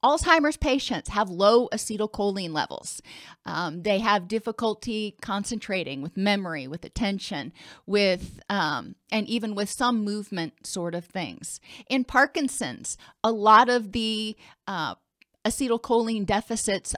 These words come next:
are seen in the problems with, uh, muscles, uh, with muscle contraction. Delirium. Now, this is one of those that's more in our ball-,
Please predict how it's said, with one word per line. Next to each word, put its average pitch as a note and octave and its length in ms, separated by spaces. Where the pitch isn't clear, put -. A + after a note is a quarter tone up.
are G3+ 160
seen G#3 560
in G3+ 680
the G3 200
problems A3 680
with, G3+ 640
uh, - 40
muscles, - 640
uh, F#3 340
with G3 240
muscle A#3 280
contraction. - 640
Delirium. B3+ 920
Now, F#3+ 180
this G#3 200
is A3+ 120
one A#3+ 160
of A#3 60
those A3+ 200
that's G#3+ 160
more G3+ 240
in C4 60
our C#4+ 160
ball-, G3+ 480